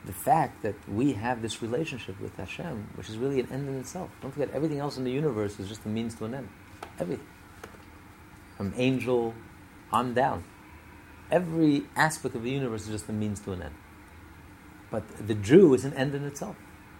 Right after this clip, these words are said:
because we have that marriage, that relationship with Hashem, just the fact, just being together.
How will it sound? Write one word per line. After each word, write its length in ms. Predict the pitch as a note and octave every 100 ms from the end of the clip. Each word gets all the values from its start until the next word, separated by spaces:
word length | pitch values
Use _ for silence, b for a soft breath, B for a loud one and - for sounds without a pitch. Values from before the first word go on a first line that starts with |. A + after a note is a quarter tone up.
| -
because 240 | A2+ A2
we 100 | G2+
have 180 | G#2+ A2
that 140 | G#2+ G#2
marriage, 400 | B2+ G3 F2+ E2
that 120 | G2
relationship 500 | G#2+ A#2+ C3+ B2 A#2
with 100 | A2+
Hashem, 560 | A#2+ - F3+ C#3+ A#2 A2+
just 200 | A#2 -
the 60 |
fact, 280 | A2 B2 C3 - - - - - -
just 200 | A#2+ A#2
being 220 | D3+ F3
together. 280 | C3+ G#2